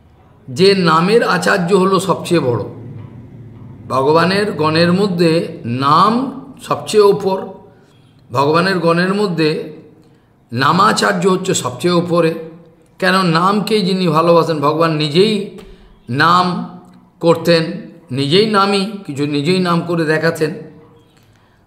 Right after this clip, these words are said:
তাহলে ভগবান হরিদাস ঠাকুরকে কতটা ভালোবাসতেন,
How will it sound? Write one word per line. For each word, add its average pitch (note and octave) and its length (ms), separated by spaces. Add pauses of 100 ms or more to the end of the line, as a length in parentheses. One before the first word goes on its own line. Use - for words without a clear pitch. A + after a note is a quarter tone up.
(160)
তাহলে F#3+ 320
ভগবান G3+ 640 (460)
হরিদাস F3+ 440
ঠাকুরকে F3+ 560
কতটা F3+ 340
ভালোবাসতেন, E3+ 680